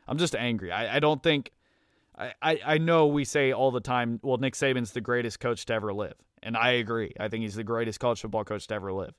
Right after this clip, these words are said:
I was a big Bear Bryant is better than Saban guy for a long time last year. I said, "I can't say that anymore.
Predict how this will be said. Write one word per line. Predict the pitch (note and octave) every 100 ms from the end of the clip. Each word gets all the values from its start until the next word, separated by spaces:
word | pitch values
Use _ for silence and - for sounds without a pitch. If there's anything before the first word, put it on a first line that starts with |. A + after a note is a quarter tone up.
| _ _ _ _ _ _ _ -
I | C#3
was | C3
a | B2
big | A#2+ B2+ A2
Bear | A#2+ A#2
Bryant | G#2 A2 A2+ A2 -
is | G2+
better | A2+ G#2+ G#2
than | G2+
Saban | - G#2 G#2 G#2+
guy | G#2 G#2
for | G#2+
a | G2+
long | G2 G2+ G2
time | F#2 G2+ G#2
last | A2 G2+ G#2 -
year. | B2 A#2 -
I | G#2+
said, | - G#2
"I | F#2+
can't | - G2+ -
say | - D#2+
that | C#2+
anymore. | A1+ E2+ C#2 -